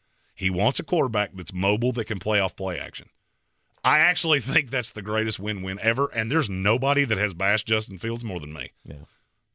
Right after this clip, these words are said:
Speaker 1: Arthur Smith, he can be everything you're told he is.
Speaker 2: Okay. All right.
Speaker 1: Because I have two six-foot-five wide receivers that can both separate. Now, I'm not sure that I couldn't be the quarterback for that,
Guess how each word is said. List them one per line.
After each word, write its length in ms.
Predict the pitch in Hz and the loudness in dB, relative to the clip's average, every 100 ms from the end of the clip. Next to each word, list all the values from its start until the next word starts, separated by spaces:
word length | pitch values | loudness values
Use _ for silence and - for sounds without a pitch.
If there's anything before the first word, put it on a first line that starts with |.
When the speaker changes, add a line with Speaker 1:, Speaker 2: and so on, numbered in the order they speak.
| _ | _
Speaker 1:
Arthur 260 | 98 95 104 | -2 0 0
Smith, 420 | - 117 160 190 _ _ _ _ | 0 2 0 -2 _ _ _ _
he 120 | - | -12
can 160 | 87 82 | -10 -10
be 160 | 76 - - | -14 -14 -4
everything 460 | 95 104 101 107 | -2 -2 -6 -6
you're 100 | 98 | -8
told 260 | 95 85 69 | -10 -12 -14
he 60 | 53 | -18
is. 160 | - - - 143 - | -20 -20 -18 -18 -14
Speaker 2:
Okay. 160 | 240 226 _ _ 196 | -14 -14 _ _ -14
All 60 | |
right. 340 | 220 247 247 233 | -12 -8 -6 -2
Speaker 1:
Because 240 | 160 151 | 0 2
I 80 | 156 | 2
have 180 | 160 131 | 2 0
two 180 | 165 175 | -2 0
six-foot-five 960 | - - 180 - 165 147 - 147 143 | 0 0 0 -2 -6 -4 2 2 2
wide 240 | 131 135 127 | 2 0 0
receivers 440 | 107 160 156 123 | 0 2 2 -2
that 120 | 123 | -4
can 140 | 113 107 | -4 0
both 220 | 113 95 | 0 0
separate. 680 | - - 123 80 80 71 - _ _ _ _ _ _ _ _ _ _ | -4 -2 -2 -4 -8 -10 -12 _ _ _ _ _ _ _ _ _ _
Now, 220 | 101 90 87 | -8 -8 -2
I'm 160 | 113 131 | 0 2
not 180 | 135 - | 0 0
sure 180 | - 120 | 0 -2
that 140 | 113 - | -2 2
I 180 | 131 | 4
couldn't 300 | 156 185 180 | 4 0 0
be 100 | 180 185 | 0 0
the 60 | |
quarterback 480 | 165 196 196 214 214 | 2 2 2 0 0
for 100 | 208 | -2
that, 260 | 240 294 | 2 2